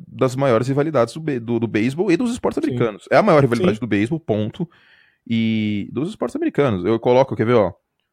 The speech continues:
Speaker 1: as maiores rivalidades dos esportes americanos pra mim. Históricas, não neste momento só. Porque neste momento você poderia ter colocado Steelers e Ravens, mas históricas. Red Sox e Yankees. Ahn, Ohio State e Michigan. Auburn e Alabama.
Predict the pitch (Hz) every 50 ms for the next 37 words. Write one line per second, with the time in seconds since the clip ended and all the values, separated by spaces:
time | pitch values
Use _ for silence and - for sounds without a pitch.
0 | _ _ _ - 120 127 139 139 156 131 127 127 123 117 117 113 - 123 113 -
1 | 117 113 113 - 113 107 - 117 110 104 90 85 - _ _ _ _ _ _ _
2 | _ _ _ _ _ _ _ _ _ _ _ - - - - 131 120 107 101 -
3 | 92 92 - 110 110 110 117 117 117 117 - - 110 107 101 95 87 - - 98
4 | - - 85 85 - _ _ _ _ - - - 107 107 104 - 110 107 104 -
5 | - 127 110 110 104 - - - 104 - 113 110 107 107 104 95 90 90 101 -
6 | - - 120 113 110 101 117 101 98 92 90 80 76 - - - - - 104 101
7 | 117 104 - - - 104 101 95 95 - 98 - - - _ _ _ _ _ _
8 | _ _ _ _ _ _ _ _ _ - _ _ - 117 113 113 - - 120 123
9 | - - 107 101 107 127 - - - - - _ _ _ _ _ _ _ _ _
10 | _ _ _ _ _ _ _ _ _ _ _ _ _ - 107 107 107 107 110 110
11 | 110 110 107 107 107 104 104 101 101 98 - _ _ _ _ _ _ _ _ _
12 | _ _ _ _ _ _ _ _ _ _ _ _ _ _ _ _ _ - 123 113
13 | 123 123 117 - 123 120 - - 113 110 117 - - 139 143 165 - _ _ -
14 | 107 117 127 123 123 117 117 110 110 104 92 101 101 110 127 160